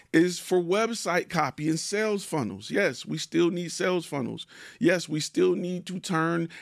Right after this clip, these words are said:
a viewer or, yeah, a viewer or a visitor into a lead and then turn that lead into a client. If you're not good at doing this, you can literally tell A I what you're writing this for. "Hey, A I, I have a website. We sell blank X, Y, and Z.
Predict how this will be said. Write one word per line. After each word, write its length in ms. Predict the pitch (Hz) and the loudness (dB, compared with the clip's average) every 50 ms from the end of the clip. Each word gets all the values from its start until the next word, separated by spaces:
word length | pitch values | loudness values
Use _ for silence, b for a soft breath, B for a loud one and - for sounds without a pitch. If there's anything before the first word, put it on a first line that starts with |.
| B B - | B B 2
a 100 | 147 156 | 2 2
viewer 640 | 151 135 143 156 175 190 196 185 180 185 175 175 170 B B B B | 2 0 -4 -2 0 0 2 4 4 2 2 -2 -4 B B B B
or, 460 | B - 139 151 156 151 151 147 143 - 123 | B 0 2 4 4 4 4 2 0 -2 0
yeah, 140 | 131 170 156 - | 2 2 2 2
a 80 | 143 | 2
viewer 460 | 135 139 156 180 190 190 185 180 180 - | -2 0 0 2 4 6 6 6 4 4
or 280 | - - 151 156 147 | 2 2 2 2 2
a 40 | 143 | 2
visitor 440 | 131 143 165 180 180 170 160 165 156 | 2 2 2 2 2 0 0 -2 0
into 380 | - - 139 135 - 170 143 | 0 -2 -6 -4 -2 -2 0
a 140 | - 131 143 | 2 2 2
lead 500 | 143 147 165 202 220 220 190 151 139 131 | 2 2 2 2 0 0 0 -2 -4 -4
and 180 | - - 127 135 | -4 -4 -2 0
then 160 | 143 143 139 | 2 2 0
turn 220 | 135 - 151 139 | 0 -2 -4 -2
that 200 | 143 143 135 110 | -2 -2 -2 -2
lead 300 | 123 135 147 147 147 147 | -2 -2 0 0 0 -2
into 280 | 139 139 131 - 135 135 | -2 -4 -4 -4 -4 -4
a 60 | 123 | -4
client. 440 | - - 190 170 165 127 - - - _ B B B B B B | -4 -4 -6 -4 -4 -6 -8 -12 -14 _ B B B B B B
If 140 | 131 123 - | -4 0 2
you're 140 | 160 175 | 2 2
not 260 | 190 202 202 165 143 143 | 4 2 0 -2 -2 0
good 220 | 156 170 175 170 | 2 2 4 4
at 180 | 160 147 - 127 | 2 0 0 0
doing 320 | 143 170 220 233 214 165 | 2 2 4 4 2 2
this, 320 | 147 143 165 165 175 - - B B B B B | 2 0 0 -2 -6 -10 -14 B B B B B
you 180 | - 196 240 | 0 0 2
can 520 | - - - 180 151 147 147 160 185 202 226 | 2 2 0 0 2 0 0 0 0 0 2
literally 500 | 233 240 247 226 220 214 226 240 220 196 | 2 2 2 0 0 0 0 0 0 -2
tell 380 | - 226 226 214 208 202 - - | -2 -2 -2 0 0 -2 0 0
A 160 | 190 196 190 196 | 2 2 4 4
I 260 | 196 196 190 185 175 | 2 2 0 0 -2
what 340 | 170 165 151 170 180 - - | -2 0 2 2 2 2 2
you're 160 | 156 170 165 | 0 0 0
writing 360 | 151 170 180 185 180 165 147 | 2 2 2 2 2 0 0
this 160 | 131 117 - | -2 -4 -6
for. 240 | - - 104 - 92 | -8 -10 -10 -4 0
"Hey, 340 | 139 156 170 160 - 147 147 | 2 2 2 4 2 2 2
A 80 | 143 | 4
I, 240 | 131 135 143 160 202 - B B B B B B B B B | 4 2 2 0 -2 -6 B B B B B B B B B
I 80 | 135 | 4
have 240 | 147 160 160 175 170 | 4 4 4 2 2
a 80 | 185 175 | 2 2
website. 540 | 170 165 147 139 - - 143 139 147 - - | 2 2 2 0 -2 -2 0 0 0 0 -2
We 200 | 143 143 160 170 | 0 0 0 0
sell 400 | - - 165 156 160 165 175 170 | -2 0 2 2 2 2 2 0
blank 440 | 147 139 143 147 165 175 170 - - | -2 -2 0 0 0 0 -2 -2 -2
X, 240 | 147 156 165 165 - | 0 0 0 -2 -2
Y, 220 | 165 160 165 175 | -2 0 0 0
and 140 | 180 185 185 | 0 -2 -2
Z. 400 | 185 165 165 151 151 156 165 160 | -4 -4 -2 -2 -2 -2 -2 -4